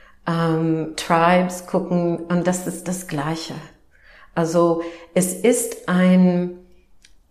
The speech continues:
Annahme, dass auf dem höheren Frequenzebene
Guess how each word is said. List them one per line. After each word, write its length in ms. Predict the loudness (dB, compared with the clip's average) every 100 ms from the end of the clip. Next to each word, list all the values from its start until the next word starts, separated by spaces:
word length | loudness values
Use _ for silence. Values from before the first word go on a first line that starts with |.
| _
Annahme, 1040 | 2 4 6 4 4 2 -2 -4 -6 -8 -14 -20 -20 _ _ _ _ _ _ _
dass 680 | -4 -2 0 -2 -4 -6 -10 -20 _ _ _ _
auf 320 | 2 2 2
dem 340 | -2 -2 -2 0
höheren 480 | 4 4 4 0 -2
Frequenzebene 1300 | -2 -4 -2 0 0 0 -4 -4 -4 -4 -6 -10